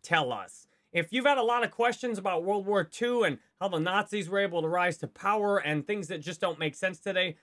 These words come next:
this book provides an awesome possibility for how a lot of things that don't make sense with our official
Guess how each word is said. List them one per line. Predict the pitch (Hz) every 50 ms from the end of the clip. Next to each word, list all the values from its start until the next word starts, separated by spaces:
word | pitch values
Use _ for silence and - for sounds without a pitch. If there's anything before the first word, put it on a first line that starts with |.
| _ _ -
this | 226 254 -
book | - - 220 196 -
provides | - 180 160 160 180 170 175 170 147 139
an | 156 147 - -
awesome | 147 160 165 170 160 - - 165 160 156 147 135 - _ _ _ _ _ _ _ _ _ _ _ _ _ _ _ _ _
possibility | - - 208 220 233 214 - 214 175 151 202 214 214 220 226 214 240 247 254 269 262 - _ _ _ _ _
for | - 208 196 196 190 185 180 175 147
how | - - 190 185 190
a | 175
lot | 175 175 175 175 185 180
of | 175 151
things | - - 196 190 180 151
that | 135 175 160 139
don't | 170 165 165 160 165
make | 165 160 151 -
sense | - - - 160 160 156 - -
with | 147 143 - -
our | 147 139 135 131 131 135 135 - - -
official | 143 131 - - 185 175 156 - - 156 143 143 131 -